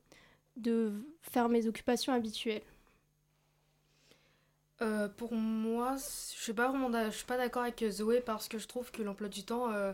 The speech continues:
Speaker 2: encore une fois, je l'ai répété au début, mais il est pas chargé. On finit pas à dix-huit heures, on n'a pas cours le samedi matin. Je trouve que c'est plutôt pas mal pour des secondes. Et, euh, ce qu'il faut se dire, c'est que c'est fatigant, mais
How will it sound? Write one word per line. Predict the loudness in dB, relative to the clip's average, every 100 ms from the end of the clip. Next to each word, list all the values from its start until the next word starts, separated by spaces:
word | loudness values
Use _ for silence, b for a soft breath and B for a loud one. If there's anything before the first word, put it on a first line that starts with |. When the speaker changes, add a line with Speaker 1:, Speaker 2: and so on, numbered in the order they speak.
| -6 B B B
Speaker 2:
encore | -4 -2
une | -2
fois, | 0
je | 0
l'ai | 0
répété | -2 -4 -2 -2
au |
début, | -2 -2 -2
mais | 0 0
il | -2
est | -4
pas | -2 -2
chargé. | -2 -4 -2 0 0 -2 b b b b -8
On |
finit | -2 -2 0
pas | 0
à | 0
dix-huit | -4 -6 0
heures, | 2 2 0
on |
n'a | -2 -4
pas | -6
cours | -4 -4
le | -4
samedi | -4 -4 -4
matin. | -6 -4 -4 -4 -6 b b b b
Je |
trouve | -8 -4
que | -4
c'est | -4
plutôt | -6 -4 -2
pas | 0
mal | -2 -4
pour | -6 -6
des | -4
secondes. | -2 -2 -2 -2 -4 -8 b b b b b
Et, | 0 2
euh, | 2 0
ce | -4
qu'il | -6
faut | -6 -6
se |
dire, | -2 -2
c'est | 0 -2
que | 0 -2 -2
c'est | -4
fatigant, | -6 -6 -2 0 0
mais | 2 0 0